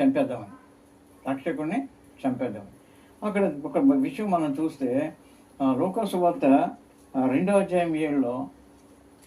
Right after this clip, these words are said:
అతనికి ప్రభు గట స్థ-, స్థలం లేదు ఎక్కడ. ఏ రోజు రాజు హృదయంలో స్థలం లేదు.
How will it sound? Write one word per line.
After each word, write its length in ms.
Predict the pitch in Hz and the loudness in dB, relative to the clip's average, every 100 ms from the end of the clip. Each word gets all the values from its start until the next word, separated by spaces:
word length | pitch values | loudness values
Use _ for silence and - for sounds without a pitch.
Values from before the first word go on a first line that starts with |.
| - | -12
అతనికి 520 | 143 143 127 123 117 113 - - - - - - | -2 2 2 0 -4 -10 -18 -20 -20 -20 -20 -4
ప్రభు 280 | 165 202 208 | -2 -2 -2
గట 100 | 208 | -2
స్థ-, 380 | 208 - 190 170 | -4 -2 0 0
స్థలం 440 | 160 - 175 214 220 | 0 -2 0 0 -2
లేదు 200 | 214 190 | 0 0
ఎక్కడ. 360 | - 180 127 - - - | 0 -2 -2 -6 -14 -2
ఏ 140 | 165 | 2
రోజు 220 | 202 208 190 | 4 2 4
రాజు 200 | 196 185 | 2 2
హృదయంలో 380 | 190 196 196 | -2 -2 -2
స్థలం 380 | 190 233 185 190 | 2 2 4 2
లేదు. 260 | 196 165 | 0 -2